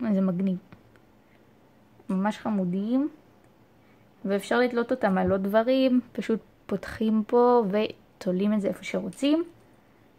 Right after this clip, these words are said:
ומאחורי הקלף יש כאן את כל הדמויות שיש, כל החיות ואת השמות שלהם. אז יצאו לי כבר אותו ואותו ואותו. אותה גם.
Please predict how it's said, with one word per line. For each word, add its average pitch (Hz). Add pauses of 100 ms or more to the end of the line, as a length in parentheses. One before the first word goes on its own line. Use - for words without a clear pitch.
(420)
ומאחורי 214
הקלף 247
יש 202
כאן 214
את 175
כל 208
הדמויות 196
שיש, 302
כל 226
החיות 240 (100)
ואת 220
השמות 196
שלהם. 285 (1900)
אז 196
יצאו 196
לי 214
כבר 190
אותו 220
ואותו 202
ואותו. 220 (1800)
אותה 208
גם. 202